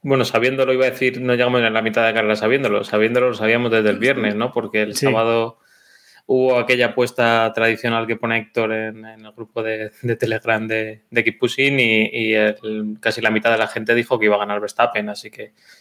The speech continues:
Speaker 1: estaba bastante claro, después de ver el ritmo que había tenido en libres. Y bueno, en la vuelta doce creo que se puso líder y en la dieciocho ya era líder real, con paradas hechas y,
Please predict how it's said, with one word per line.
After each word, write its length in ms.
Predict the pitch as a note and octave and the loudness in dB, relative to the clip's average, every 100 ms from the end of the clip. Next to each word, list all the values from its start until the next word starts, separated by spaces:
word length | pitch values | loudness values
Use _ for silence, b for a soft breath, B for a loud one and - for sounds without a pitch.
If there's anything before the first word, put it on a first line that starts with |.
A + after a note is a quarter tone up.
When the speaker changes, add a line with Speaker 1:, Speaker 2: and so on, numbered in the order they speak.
| b | b
Speaker 1:
estaba 320 | - C3+ C3 | -8 0 2
bastante 460 | C3+ A#2+ B2+ A#2 A#2 | 2 0 0 0 0
claro, 340 | A2 B2 C3 - - | 2 0 -2 -8 -20
después 260 | A2 A2+ | -12 -6
de 80 | A2 | -4
ver 120 | A2 | -2
el 100 | G#2 | -2
ritmo 280 | G#2+ G#2+ G#2+ | -2 -2 -2
que 60 | G#2+ | -2
había 180 | G#2+ G#2+ | -2 -4
tenido 240 | G#2+ G#2+ | -6 -6
en 60 | G#2+ | -4
libres. 380 | A2 B2 C#3 - b b b b b - | 0 0 -2 -8 b b b b b 0
Y 280 | B2+ A#2+ A2 | 2 4 4
bueno, 360 | A2 B2 A2 G#2+ | 4 2 -2 -4
en 80 | G#2+ | -2
la 80 | |
vuelta 400 | G#2+ A2+ A2 A2+ | 0 0 0 0
doce 320 | A2 A2+ A2+ A2 | 2 0 -2 -4
creo 160 | A2+ | -4
que 60 | G#2+ | -6
se 100 | G#2+ | -8
puso 240 | A2+ A2+ | -10 -2
líder 440 | A#2 C3 D3+ D#3+ - | 0 2 2 -2 -8
y 100 | A#2+ | -4
en 80 | A2 | -2
la 260 | G#2 G#2 | 0 -2
dieciocho 520 | G#2+ G#2 A2+ A2 - A2+ | -2 -4 -4 -6 -4 -2
ya 180 | A2+ | 2
era 160 | A2+ G#2+ | 2 2
líder 320 | A2+ A2 G#2+ | 2 2 0
real, 440 | G#2 G#2+ A#2 G2 _ _ - _ | 0 0 0 -2 _ _ -20 _
con 100 | G#2 | -16
paradas 420 | G#2+ G#2 G#2 A#2+ | -8 -4 -4 -2
hechas 420 | B2+ B2+ B2 A2+ A2 | -4 -2 -4 -4 -6
y, 260 | G#2 G#2 | -10 -12